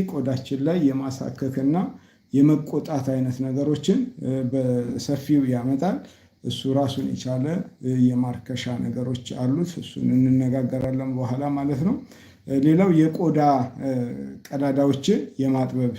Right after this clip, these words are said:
እ፣ አቅም አለው። እ፣ ያም ብቻ ሳይሆን፣ እ፣ በብጉር፣ እ፣ የመጣ ጠባሳንም ደግሞ የማጽዳት ነገር፣ እ፣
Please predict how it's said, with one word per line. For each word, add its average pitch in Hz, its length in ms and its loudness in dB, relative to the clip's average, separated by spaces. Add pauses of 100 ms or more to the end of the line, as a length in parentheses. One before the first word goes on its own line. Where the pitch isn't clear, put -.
(100)
እ፣ 123 260 -8
አቅም 127 360 -2
አለው። 160 300 2 (420)
እ፣ 135 140 -2 (180)
ያም 156 220 6
ብቻ - 180 0 (100)
ሳይሆን፣ 170 420 2 (160)
እ፣ 139 220 -2
በብጉር፣ 143 520 2 (260)
እ፣ 131 260 0
የመጣ 135 440 4 (500)
ጠባሳንም 139 640 0
ደግሞ 147 260 2 (480)
የማጽዳት 135 680 2
ነገር፣ 127 340 0 (220)
እ፣ 127 120 -6